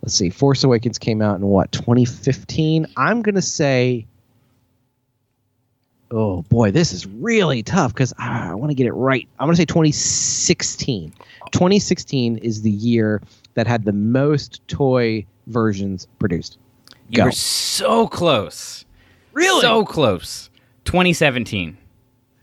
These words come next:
Speaker 1: No kidding.
Speaker 2: Yes, twenty seventeen had over seven hundred different kinds of toys produced.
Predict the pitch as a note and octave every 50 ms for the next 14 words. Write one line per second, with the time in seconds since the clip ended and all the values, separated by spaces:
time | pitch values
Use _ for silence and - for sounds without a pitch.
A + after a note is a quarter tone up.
0 | _ C4 D#4 F#4 F#4+ F#4+ F#4+ F4 - - - E4+ F#4+ F#4 F4+ E4 B3+ F3+ D3+ A2
1 | A#2 C3 D3 C#3+ A2 G2 - - - - - C#3+ D3+ E3+ F3+ - F#3+ E3+ E3 E3
2 | - - D#3 C#3 C#3 C3+ C3 B2+ A#2+ - A#2+ B2 B2+ A2+ B2 A2+ - - C3 C3
3 | C3 C3 C3+ B2+ B2 A#2 A#2 F#2+ A2+ G#2 - A2+ G2+ F#2+ A2+ G#2 G2+ G2 F2+ F2+
4 | F2+ - F#2+ F#2 - - G#2 F#2+ F2 - - F#2+ E2+ D#2+ D#2+ D2+ D#2 - - -